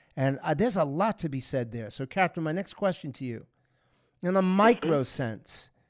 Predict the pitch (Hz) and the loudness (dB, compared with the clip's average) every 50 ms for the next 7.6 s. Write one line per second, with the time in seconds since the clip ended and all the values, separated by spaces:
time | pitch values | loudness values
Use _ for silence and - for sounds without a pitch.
0 | _ _ _ _ _ _ _ _ _ _ _ - 151 156 156 151 127 - - - | _ _ _ _ _ _ _ _ _ _ _ 0 2 2 2 2 0 -2 -2 0
1 | 175 170 170 151 - - 147 131 117 - - - - 156 160 160 156 151 - - | 0 2 0 0 -2 -4 -4 -4 -4 -4 -8 -8 -6 -2 -2 -2 -2 -2 -4 -8
2 | - 120 - - 147 139 139 131 123 120 - - - 147 139 127 - - - 123 | -10 -12 -10 -8 -4 -2 -2 -2 -2 -4 -8 -10 -8 -6 -6 -6 -6 -4 -4 -4
3 | 113 113 - - 110 120 143 - _ _ _ _ _ _ _ _ _ _ _ _ | -4 -6 -8 -12 -16 -16 -18 -20 _ _ _ _ _ _ _ _ _ _ _ _
4 | _ - 151 156 180 214 233 214 190 214 220 226 185 151 - - - 190 175 180 | _ 6 10 12 12 12 10 8 6 2 2 2 0 -4 -8 -2 0 2 2 2
5 | 175 160 196 220 247 - - 165 143 151 156 202 226 226 208 180 - - 196 170 | 2 2 4 4 4 4 4 2 2 2 2 4 4 4 2 2 0 -2 -2 0
6 | 165 151 - - 156 147 143 151 180 240 254 - 226 185 160 170 165 - - 165 | 0 -2 -2 -4 -4 -2 0 0 2 0 0 0 0 2 2 2 2 0 -2 -2
7 | 151 165 175 147 139 - 143 127 139 175 220 | -2 0 -2 -2 -2 -2 0 4 4 4 4